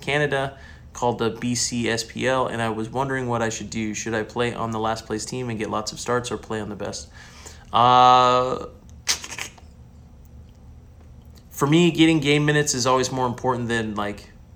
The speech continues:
not getting minutes, especially early on in your career. So someone like myself, later in my career, I've gotten enough experience to where I know what I need to do and how to get better on my own. Um, so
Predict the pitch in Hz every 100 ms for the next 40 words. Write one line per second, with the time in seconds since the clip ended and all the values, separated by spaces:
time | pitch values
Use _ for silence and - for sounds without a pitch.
0 | - - 113 120 117 - 113 110 104 104
1 | - - - 135 143 - 123 127 123 123
2 | 120 117 117 113 107 - - 107 104 -
3 | - - - - - - - - 151 151
4 | 147 131 - 143 131 131 135 131 127 131
5 | 127 127 123 - 123 117 131 131 123 123
6 | 131 135 120 - 131 135 127 123 120 120
7 | 117 113 120 123 131 131 127 127 123 120
8 | 123 131 - 113 120 120 120 - 120 113
9 | 117 - 117 120 127 - 117 117 113 113
10 | 139 190 190 - - - - - - 120
11 | 117 117 113 113 113 - - - - 123
12 | 120 117 -